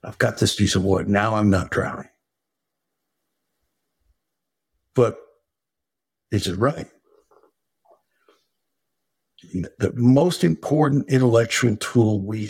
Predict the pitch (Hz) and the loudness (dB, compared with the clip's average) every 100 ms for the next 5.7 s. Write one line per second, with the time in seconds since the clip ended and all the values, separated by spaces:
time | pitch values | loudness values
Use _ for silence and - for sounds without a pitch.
0 | - 107 98 101 _ _ _ _ _ _ | -2 -2 -2 -8 _ _ _ _ _ _
1 | _ _ _ _ _ _ - 104 92 - | _ _ _ _ _ _ 0 2 2 0
2 | 98 - 101 90 85 80 80 _ _ _ | -2 0 0 0 -2 -4 -8 _ _ _
3 | _ _ _ _ _ _ _ _ _ _ | _ _ _ _ _ _ _ _ _ _
4 | _ _ _ _ _ _ _ _ _ _ | _ _ _ _ _ _ _ _ _ _
5 | _ _ _ - 120 90 | _ _ _ 0 2 2